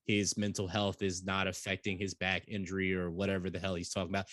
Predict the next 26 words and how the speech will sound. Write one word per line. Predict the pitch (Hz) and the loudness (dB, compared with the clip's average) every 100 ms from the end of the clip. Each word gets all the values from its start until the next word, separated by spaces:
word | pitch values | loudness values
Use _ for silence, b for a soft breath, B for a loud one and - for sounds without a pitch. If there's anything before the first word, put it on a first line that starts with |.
| B | B
He | - | 6
needs | 330 220 | 10 10
to | 151 | 10
get | 131 | 10
a | |
new | 120 110 | 10 6
P | 123 113 | 4 4
R | 104 | 4
team, | 98 104 90 | 2 -2 -4
by | 82 85 | -2 -2
the | |
way, | 85 85 78 - _ _ _ | -2 -2 -4 -10 _ _ _
because | 113 156 131 110 113 - _ _ _ _ | 2 6 6 6 2 -4 _ _ _ _
he | - | 8
needs | 175 151 | 10 10
to | 131 | 8
stop | - 107 - | 6 4 4
talking. | 104 - 85 90 | 0 -2 -10 -16
<laughs> | _ _ | _ _
Like, | 143 156 | 4 6
he | 165 | 6
just | 180 139 | 8 8
needs | 139 156 143 | 8 8 8
to | 143 | 6
not | 117 127 123 | 8 6 4
talk | - 110 101 | 0 0 0